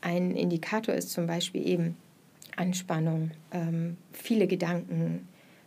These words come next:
ähm, Verwirrung. <laughs> Und deshalb hab ich mir einfach zum, um da einen Fuß in die Tür zu kriegen, äh, in diese Momente, hab ich mir, äh, hab ich mich ko-, äh, diszipliniert, ähm,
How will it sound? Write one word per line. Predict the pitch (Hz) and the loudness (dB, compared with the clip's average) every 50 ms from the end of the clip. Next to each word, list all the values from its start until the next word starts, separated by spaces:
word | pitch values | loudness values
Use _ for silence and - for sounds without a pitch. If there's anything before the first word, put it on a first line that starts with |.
| - - | -14 -8
ähm, | 190 175 175 175 175 185 | -6 -4 -4 -4 -4 -6
Verwirrung. | - - 190 180 170 202 202 202 196 180 185 185 185 190 214 - | -4 0 0 2 4 4 4 4 4 4 4 4 4 4 2 2
<laughs> | - - - - - - - - - - - - - - - - - - - | 0 -4 -6 -8 -10 -8 -8 -8 -8 -8 -14 -14 -14 -14 -14 -16 -16 -6 -2
Und | - 175 185 | 0 0 0
deshalb | 180 180 196 196 190 185 185 185 180 180 | 0 2 2 2 2 2 2 0 -2 -4
hab | 196 190 | -4 -4
ich | - - - | -4 -2 0
mir | 190 190 185 185 180 | 2 4 4 2 2
einfach | 175 180 180 196 190 185 - - - | 0 0 0 0 0 -2 -2 -6 -8
zum, | - - 202 190 190 190 | -4 0 2 4 4 4
um | - 190 190 | 4 4 4
da | 185 185 | 4 4
einen | 180 - 175 165 | 4 2 2 0
Fuß | - 247 262 262 | 2 2 2 4
in | 220 208 | 4 4
die | 180 185 | 4 2
Tür | - - 196 | 2 0 0
zu | 202 - 170 | 2 2 0
kriegen, | 170 - - 185 185 190 233 254 247 | 0 2 2 2 4 6 4 4 4
äh, | - 185 185 - | 4 2 4 4
in | - 185 185 | 4 4 4
diese | 185 180 185 180 175 170 | 4 6 6 6 4 4
Momente, | 175 180 180 175 175 170 185 208 - 214 214 - - - - - - - | 4 4 4 4 4 4 2 2 2 0 0 -2 -6 -20 -20 -20 -12 -6
hab | - 196 196 | -4 -4 -4
ich | 190 - | -2 -2
mir, | 196 190 190 180 - 185 - - - | 0 2 2 0 0 -4 -10 -14 -18
äh, | - - - - - - - - - - - 175 | -16 -16 -16 -16 -16 -16 -16 -14 -14 -12 -6 -4
hab | 196 185 | -4 -2
ich | 190 | 0
mich | 208 196 - - - - - - - - - - - - 214 220 - - | -2 -4 -4 -10 -16 -20 -20 -20 -20 -20 -20 -18 -14 -10 -10 -10 -10 -10
ko-, | - - 214 | -8 -4 -4
äh, | 214 226 226 202 196 196 | -4 -2 -2 -4 -2 -2
diszipliniert, | 196 208 208 185 233 233 233 226 226 220 - - 214 208 202 214 208 208 208 - - - - - - - - - | -2 -4 -4 0 0 0 0 0 -2 -2 0 0 2 4 4 4 4 2 0 -2 -10 -18 -20 -20 -20 -20 -16 -10
ähm, | 185 180 180 175 180 175 170 | -6 -6 -4 -4 -4 -6 -8